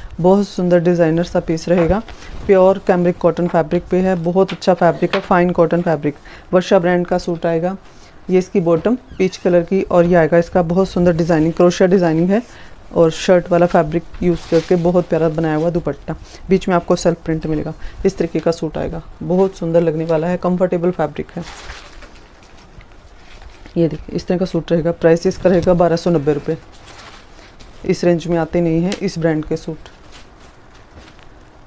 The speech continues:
Next दिखाएंगे, ये वाला जो fabric आएगा,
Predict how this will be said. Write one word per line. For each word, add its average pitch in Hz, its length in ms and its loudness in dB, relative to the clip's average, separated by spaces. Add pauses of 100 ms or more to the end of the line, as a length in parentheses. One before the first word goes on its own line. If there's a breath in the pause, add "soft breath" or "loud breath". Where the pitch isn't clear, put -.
(1080)
Next 175 240 -4
दिखाएंगे, 175 420 -2 (1000)
ये 180 220 6
वाला 170 220 4
जो 165 140 2
fabric 175 400 0
आएगा, 180 300 4